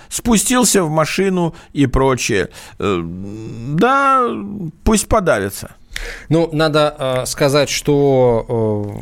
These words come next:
Speaker 2: э, все-таки В Т Б банк большой и государственный. Я полагаю, что здесь инициатива руководства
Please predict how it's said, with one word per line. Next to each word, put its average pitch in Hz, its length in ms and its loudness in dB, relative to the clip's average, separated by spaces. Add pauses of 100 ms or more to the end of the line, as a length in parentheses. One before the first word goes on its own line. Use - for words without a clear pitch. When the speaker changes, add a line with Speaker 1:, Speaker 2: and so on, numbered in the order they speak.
Speaker 2:
э, 110 40 -12
все-таки 139 380 -2
В 127 160 2
Т 143 140 -2
Б 131 160 2
банк 123 280 0
большой 139 380 0
и 135 40 -2
государственный. 165 680 0
Я 156 160 2
полагаю, 160 600 2
что 127 960 2
здесь 127 440 0
инициатива 135 680 0
руководства 127 680 0